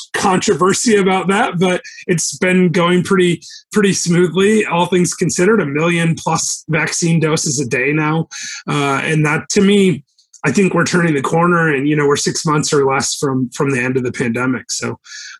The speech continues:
uh, hopefully I'm right. <laughs> We'll see, right? And I really wanna travel. Like, I really want, I haven't been out of the country since I came back from Africa, and I wanna go somewhere. Like, it's driving me crazy.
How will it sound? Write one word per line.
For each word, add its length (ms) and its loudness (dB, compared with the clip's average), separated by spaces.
uh, 320 -6
hopefully 400 2
I'm 140 4
right. 320 2
<laughs> 120 -6
We'll 240 4
see, 360 4
right? 340 2
And 200 2
I 200 2
really 360 4
wanna 220 4
travel. 500 -2
Like, 180 -2
I 80 0
really 540 2
want, 240 0
I 40 0
haven't 200 2
been 140 2
out 100 0
of 60 0
the 80 0
country 320 0
since 260 -6
I 80 0
came 220 0
back 160 0
from 180 -2
Africa, 480 -2
and 100 -8
I 120 -2
wanna 240 2
go 180 4
somewhere. 240 -2
Like, 140 -2
it's 180 -2
driving 300 4
me 100 4
crazy. 500 0